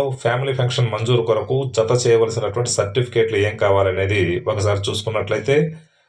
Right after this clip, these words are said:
సర్వీస్ పెన్షనర్ మరణ ధృ-, ధృవీకరణ పత్రము, ఫ్యామిలీ పెన్షనర్ ఆధార్ కార్డు జిరాక్స్ కాపీ, ఫ్యామిలీ పెన్షనర్ వ్యక్తిగత బ్యాంక్ అకౌంట్ పాస్‌బుక్ జిరాక్స్,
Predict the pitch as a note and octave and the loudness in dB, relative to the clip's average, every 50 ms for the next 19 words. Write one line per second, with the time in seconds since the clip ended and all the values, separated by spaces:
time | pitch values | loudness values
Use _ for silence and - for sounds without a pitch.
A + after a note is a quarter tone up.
0 | _ _ _ _ - - - A#2+ B2 C#3 D3 C3+ - - C#3 C3 - - C3+ B2+ | _ _ _ _ -10 -4 -2 -2 0 0 -2 -2 -2 -2 -2 0 0 0 0 0
1 | A2 A2 G#2+ A2 B2 B2 C3 B2+ G#2 A2 A2+ A2+ A2+ - - - A#2 A2+ A#2+ B2+ | 0 0 0 2 2 2 2 2 2 2 2 2 0 -2 -4 -2 0 2 2 2
2 | B2 B2 A#2 A2+ A2+ - A2+ A2+ - A2+ A#2+ B2+ C3+ C#3+ D#3 D#3+ D#3+ - C3 B2 | 2 0 -2 -2 -2 -2 -2 -2 -2 -2 -2 -2 -2 -2 -4 -6 -6 -2 -2 0
3 | B2+ C3 C3+ C3+ C3+ B2+ B2+ B2 B2 - B2+ A#2 G#2+ G2 G2+ A2+ A#2 A#2 A#2 A#2 | 0 0 -2 -2 -2 -2 -2 -4 -2 -2 0 0 0 2 2 0 2 2 2 0
4 | - A2+ G#2+ - A2 - G2 G2 G#2 A2+ A2+ A2 - - A#2 A2+ A2 A2 - C3+ | 2 0 0 0 0 0 0 2 2 2 2 0 -4 -2 0 0 0 0 -2 -4
5 | C#3+ C#3+ C#3 - - C3 B2 B2+ C3 C#3 C#3 C3 B2+ B2+ A#2+ B2 - B2 A#2 G#2+ | -4 -4 -6 -6 -2 -2 0 0 0 -2 -2 -2 0 0 0 0 0 0 0 0
6 | F#2 G#2 G2+ G2+ - B2 - F#2 - F#2+ E2 E2+ G2+ G#2+ A2+ A#2+ B2 B2 B2 - | 0 0 -2 -2 0 0 0 2 2 0 0 0 0 0 0 0 -2 -4 -4 -4
7 | - A2 A2+ B2 A#2+ A2+ A2+ - - G2 G#2 A2 A2+ A#2+ A2+ A2+ - - D#2+ G#2 | -4 -2 0 0 0 0 0 -2 0 0 0 0 -2 -4 -8 -8 -6 -4 -2 0
8 | G2+ A2 A2 A2+ A2+ - - C3+ | 2 2 2 0 -2 -2 -2 0